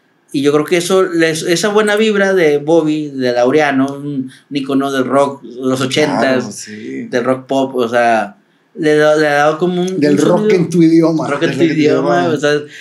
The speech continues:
Speaker 1: da un
Speaker 2: Le,
Speaker 1: valor
Speaker 2: le
Speaker 1: distinto al disco.
Speaker 2: Y una vibra súper padre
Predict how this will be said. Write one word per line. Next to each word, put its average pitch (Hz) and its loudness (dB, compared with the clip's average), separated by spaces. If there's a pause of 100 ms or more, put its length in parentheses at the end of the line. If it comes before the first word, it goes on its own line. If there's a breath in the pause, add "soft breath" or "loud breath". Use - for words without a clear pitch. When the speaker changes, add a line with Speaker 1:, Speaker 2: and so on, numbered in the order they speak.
(120 loud breath)
Speaker 1:
da 156 0
un - -
Speaker 2:
Le, 151 2
Speaker 1:
valor 214 2
Speaker 2:
le 185 -2
Speaker 1:
distinto 202 -2
al 196 2
disco. 180 -6
Speaker 2:
Y 135 -2
una 160 0
vibra 180 2
súper 170 -6
padre 147 0